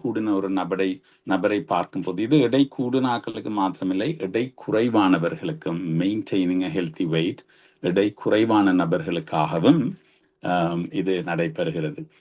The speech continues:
இப்போ ஒரு நபரை சில நேரம் நாங்கள் பார்த்து, நாங்கள் சில நேரம் ஒரு குறைவாக எடை போட்டு நாங்க பேசக்கூடும். "அவங்கள பாருங்க, அவங்க என்ன வெயிட் இருக்கிறாங்க, ஒரு கவனம் இல்ல, அ, அப்படியே சும்மா எதையோ சாப்பிட்டு அப்படியே இருக்கிறாங்க." அப்ப நாங்க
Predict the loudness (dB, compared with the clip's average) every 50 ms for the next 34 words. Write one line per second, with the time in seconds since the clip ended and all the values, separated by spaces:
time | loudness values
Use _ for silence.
0 | _ _ _ -10 -4 2 4 4 4 4 2 2 2 4 4 4 4 4 2 0
1 | -2 0 0 0 0 0 2 0 0 0 0 0 -2 -4 -2 -4 -2 -2 -4 -6
2 | -6 -6 -2 -2 0 0 0 -2 -2 -4 -6 -6 -6 -6 -6 -6 -6 -6 -6 -4
3 | -2 0 0 2 2 2 4 2 2 0 _ _ _ _ _ _ -8 -8 -6 0
4 | 4 4 6 6 6 4 4 4 2 2 0 0 0 2 2 2 2 0 -4 -10
5 | -12 -4 -4 -2 0 2 2 2 0 0 -2 -2 -2 -2 -2 -2 -2 -2 -2 -2
6 | 0 0 0 -2 -2 -2 -2 -2 -2 -2 -2 -8 -4 -2 -2 0 0 0 -2 -2
7 | -6 _ _ _ _ _ _ _ _ _ -8 -4 -4 -2 -2 -2 -2 0 0 0
8 | 0 0 0 0 2 0 0 -2 -2 -2 -2 -2 -4 -4 -4 -4 -4 -4 -4 -4
9 | -4 -4 -4 -4 -4 -2 -2 -2 0 0 -2 -2 -2 -4 -6 -4 -4 -4 -4 -2
10 | -2 -2 -2 -4 -6 -6 -4 -4 -2 0 2 2 2 4 4 4 4 4 2 0
11 | -2 -6 _ _ _ _ _ _ _ -10 -6 -4 -2 -2 -2 -2 -4 -6 -6 -2
12 | 2 4 4 4 4 2 0 -2 -4 -4 -4 -2 0 0 0 0 0 2 2 0
13 | 0 -2 -6 -6 -4 -4 -4 -6 -8 -6 -6 -4 -4 -2 -2 -2 -2 -2 -4 -8
14 | -10 -10 -10 -10 -10 -12 -12 -12 -12 -8 -4 0 2 2 2 4 4 6 6 6
15 | 4 2 -2